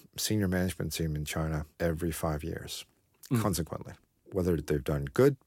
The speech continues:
Speaker 1: bad, whatever, every five years, they would just rotate the entire senior team.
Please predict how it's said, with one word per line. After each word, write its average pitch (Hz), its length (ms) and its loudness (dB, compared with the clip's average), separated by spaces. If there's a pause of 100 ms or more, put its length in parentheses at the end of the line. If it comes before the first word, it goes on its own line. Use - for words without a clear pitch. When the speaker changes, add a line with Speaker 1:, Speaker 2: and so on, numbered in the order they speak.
(140)
Speaker 1:
bad, 101 300 4
whatever, 117 480 6
every 113 200 2
five 107 300 2
years, 104 380 6
they 90 120 0
would 82 180 2
just 82 200 2
rotate 87 540 2
the 80 180 -4
entire 95 680 2
senior 82 340 0
team. - 240 -6